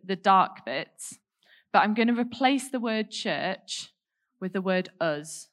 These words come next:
or we. Christ is the head of us. Now, as we submit to Christ, Christ loved us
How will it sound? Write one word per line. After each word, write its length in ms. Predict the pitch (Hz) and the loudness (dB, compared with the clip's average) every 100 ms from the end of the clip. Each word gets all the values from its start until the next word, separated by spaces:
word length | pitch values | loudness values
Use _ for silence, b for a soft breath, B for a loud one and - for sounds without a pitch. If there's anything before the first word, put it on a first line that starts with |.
| _ | _
or 200 | 180 165 | -10 -8
we. 420 | 156 156 120 156 _ _ _ _ _ _ _ _ _ _ _ _ _ _ _ _ _ _ - | -8 -10 -10 -16 _ _ _ _ _ _ _ _ _ _ _ _ _ _ _ _ _ _ -4
Christ 440 | 247 254 262 - | 4 4 4 -2
is 340 | 208 185 165 | -4 -2 -4
the 100 | - | -10
head 380 | 175 - 202 190 - | -10 -4 -4 -4 -8
of 400 | 170 170 170 - _ _ | -8 -8 -10 -18 _ _
us. 500 | 170 135 147 - - _ _ _ _ _ _ _ _ _ 220 | -4 -4 -10 -16 -18 _ _ _ _ _ _ _ _ _ 0
Now, 240 | 220 202 | 2 2
as 180 | 190 196 | 0 -4
we 680 | 202 233 277 190 180 196 _ | -6 0 0 0 -6 -10 _
submit 520 | - 202 190 185 - | -12 -12 -8 -10 -10
to 100 | - | -18
Christ, 720 | 185 147 143 170 - - - _ _ _ _ _ _ _ _ _ _ _ - | -14 -12 -12 -14 -20 -20 -20 _ _ _ _ _ _ _ _ _ _ _ -4
Christ 480 | 233 247 240 - - | 2 4 2 -8 -2
loved 460 | 220 220 214 214 196 | 4 6 4 2 -6
us 360 | 156 165 - | -6 -6 -12